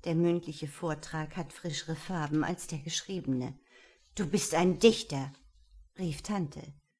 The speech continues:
„Schreibe nur deine Rede auf, dann kannst du's dreist mit Dickens aufnehmen. Ja, mich interessierst du viel mehr. Du malst, wenn du redest. Du beschreibst dein Haus, so daß man es sieht. Es schaudert einen. Dichte nur weiter. Lege etwas Lebendes hinein.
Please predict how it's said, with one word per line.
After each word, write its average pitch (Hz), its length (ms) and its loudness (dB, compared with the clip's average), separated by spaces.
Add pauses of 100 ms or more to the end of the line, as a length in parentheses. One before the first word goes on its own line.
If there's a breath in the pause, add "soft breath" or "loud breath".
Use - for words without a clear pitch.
(200)
„Schreibe 233 480 6
nur 233 220 8
deine 226 380 6
Rede 247 360 2
auf, 135 320 -4 (360 soft breath)
dann 160 180 4
kannst 165 300 0
du's 170 160 -6
dreist 233 480 4
mit - 300 -4
Dickens 175 340 -4
aufnehmen. 156 680 0 (200 loud breath)
Ja, 233 360 10
mich 190 240 2
interessierst 165 800 -2
du 165 100 -2
viel 147 240 -2
mehr. 131 320 0
Du 160 160 -2
malst, 170 600 4
wenn 120 160 -8
du - 80 -16
redest. - 520 -10
Du 151 60 -10
beschreibst 185 640 0
dein 151 280 0
Haus, 196 280 0
so 170 100 -4
daß 156 240 -4
man 160 160 2
es 160 180 -4
sieht. 196 320 -2 (300 loud breath)
Es - 260 -4
schaudert 180 520 0
einen. 143 400 -6
Dichte 190 380 2
nur 135 260 2
weiter. 135 320 -4 (180)
Lege 214 300 4
etwas 180 360 -2
Lebendes 190 520 2
hinein. 135 420 0